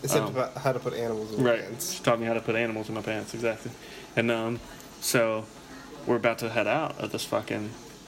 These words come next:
Speaker 2: state, and I was like, "Yo,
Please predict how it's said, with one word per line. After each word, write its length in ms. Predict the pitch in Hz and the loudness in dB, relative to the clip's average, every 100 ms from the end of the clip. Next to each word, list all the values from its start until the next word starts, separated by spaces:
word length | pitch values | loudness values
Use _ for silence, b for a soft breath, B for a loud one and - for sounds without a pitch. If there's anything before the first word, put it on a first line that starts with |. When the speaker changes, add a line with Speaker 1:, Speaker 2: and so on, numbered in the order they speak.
| - - - | -18 -18 -10
Speaker 2:
state, 360 | - - 107 131 - - - - - - - - - - | -2 2 2 0 -10 -18 -18 -18 -18 -18 -8 -8 -8 -2
and 580 | 113 107 107 104 107 107 - - - - | 2 2 0 -2 -4 -8 -14 -18 -18 -8
I 40 | 117 | -6
was 80 | 107 | -4
like, 160 | 101 | 0
"Yo, 260 | 123 143 101 | 2 2 0